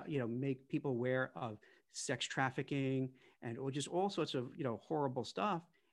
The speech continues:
And they try to, you know, make change and make people aware of it and all that. So if he was interested, I'd be glad to give you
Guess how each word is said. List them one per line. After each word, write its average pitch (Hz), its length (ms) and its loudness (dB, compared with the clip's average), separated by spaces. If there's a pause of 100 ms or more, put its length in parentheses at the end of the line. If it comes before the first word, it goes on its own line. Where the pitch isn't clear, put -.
(140)
And 135 120 0
they 135 80 4
try 131 340 2
to, 131 200 -2
you 123 460 0
know, 110 60 -4
make 127 260 0
change 131 420 -2
and 117 180 0
make 123 220 -2
people 139 180 -4
aware 135 260 2
of 135 100 0
it 131 80 -2
and 127 80 -4
all 123 120 -2
that. 156 260 -2 (320)
So 143 280 2 (580)
if 143 160 0
he 180 80 4
was 160 140 6
interested, 175 360 4
I'd 117 80 4
be 120 100 2
glad 147 380 4
to 156 80 2
give 139 280 2
you 123 320 2